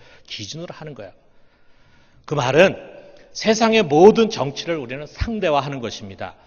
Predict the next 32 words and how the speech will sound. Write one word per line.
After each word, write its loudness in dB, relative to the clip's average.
조금 -12
더 -6
나은 -10
것이 -12
있고 -12
조금 -12
더 -6
못한 -10
것이 -16
있을 -18
뿐이에요. -18
여러분, -2
이 -4
세상에 -6
존재하는 -6
국가 -6
중에는요, -6
하나님 -10
나라도 -4
없고 -8
마귀 -14
나라도 -10
없습니다. -18
좀 -8
더 -6
정의로운 -8
나라가 -6
있고 -14
좀 -12
더 -8
불의한 -12
나라가 -10